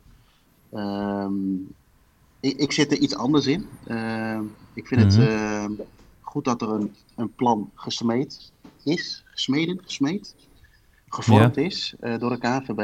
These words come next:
Speaker 1: B. Want je moet toch een keer wat, mocht het wel kunnen zijn.
Speaker 2: Ja.
Speaker 1: Eh, maar ik zit meer, veel meer in van, eh, nou ja, laat ik vooropstellen, ehm, gezondheid gaat inderdaad boven alles. Eh, maar ik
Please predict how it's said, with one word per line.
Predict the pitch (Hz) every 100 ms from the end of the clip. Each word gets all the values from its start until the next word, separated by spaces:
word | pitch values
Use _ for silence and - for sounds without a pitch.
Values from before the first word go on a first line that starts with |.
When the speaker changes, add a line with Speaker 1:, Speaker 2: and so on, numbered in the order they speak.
| 131
Speaker 1:
B. |
Want | 131 -
je |
moet | 107 120
toch | 139
een | 113
keer | 120 104
wat, | 113 -
mocht | 107 120 -
het | 104
wel | 104
kunnen | 123 131 127
zijn. | 117 117 165 - _ _ - - _ -
Speaker 2:
Ja. | 95 98
Speaker 1:
Eh, | 110
maar | 113
ik | 127
zit | 147
meer, | 131 143 135
veel | 117 147 156
meer | 147 -
in | 139 131
van, | 131 127 120
eh, | 117
nou | 110 101
ja, | 95
laat | 120
ik | -
vooropstellen, | 127 135 - 139 135 -
ehm, | 120 117 113 -
gezondheid | 107 117 120
gaat | - 104
inderdaad | 107 107 104 - -
boven | 113 113 -
alles. | 117 156 170 - _ _ _ _ _ _ _
Eh, | 107
maar | 98
ik | 117 -